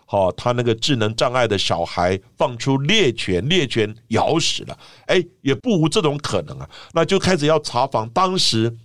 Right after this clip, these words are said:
这一家人有没有人对他有印象，是不是突然的就不见了？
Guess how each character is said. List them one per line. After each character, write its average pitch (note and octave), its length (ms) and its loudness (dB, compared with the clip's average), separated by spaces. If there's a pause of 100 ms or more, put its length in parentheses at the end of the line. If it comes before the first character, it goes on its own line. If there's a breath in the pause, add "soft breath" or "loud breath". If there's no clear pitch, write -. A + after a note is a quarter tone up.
(240 soft breath)
这 G3 160 2
一 F3+ 40 0
家 E3 220 2
人 A#2 220 2
有 B2 120 4
没 A#2 180 0
有 F#3+ 100 4
人 A2 220 0
对 C#3+ 200 0
他 C#3 160 0
有 G2 160 0
印 G#2+ 180 -2
象， G3+ 220 -2
是 D#3+ 140 -2
不 E3 80 -2
是 D#3 80 -2
突 D3+ 300 0
然 C3+ 160 2
的 A#2 60 0
就 A#2 120 -2
不 C#3+ 160 -6
见 D3 360 0
了？ E2+ 160 -6